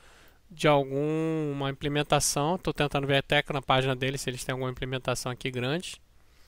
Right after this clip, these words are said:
né? Mas o que eu vejo muito é que o Tomcat serve para aplicações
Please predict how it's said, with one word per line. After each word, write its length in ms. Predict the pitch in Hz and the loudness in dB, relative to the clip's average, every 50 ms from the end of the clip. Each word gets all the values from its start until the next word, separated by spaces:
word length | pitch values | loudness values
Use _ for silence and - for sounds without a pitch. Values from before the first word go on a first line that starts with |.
| - _ - - - _ - | -20 _ -20 -20 -20 _ -10
né? 300 | - 123 123 131 151 156 - _ - - - - - - _ _ - | -6 -4 0 0 0 -2 -4 _ -20 -20 -20 -20 -20 -20 _ _ -4
Mas 520 | 123 123 127 131 131 131 127 127 123 120 | 0 2 4 4 4 4 4 2 0 0
o 60 | 143 | -2
que 100 | - - | -2 2
eu 80 | 160 151 | 2 4
vejo 300 | - 147 151 156 160 156 | 6 6 6 6 6 4
muito 280 | 147 143 147 165 - - | 2 0 -2 2 4 4
é 60 | 175 | 2
que 180 | - - 190 | 2 2 0
o 300 | 175 175 170 165 160 156 151 - | 0 2 2 2 0 -2 -2 -2
Tomcat 480 | 151 143 - - 143 147 - - - | -4 -4 0 0 0 0 0 -2 -6
serve 340 | - - 165 156 160 160 156 | 0 2 4 6 6 4 4
para 200 | - - 160 156 | 2 2 2 2
aplicações 840 | 151 - - 156 - - 147 143 - - 147 147 156 151 - - | 2 2 -2 -6 -2 0 0 0 0 -2 -2 -2 -2 -2 -4 -10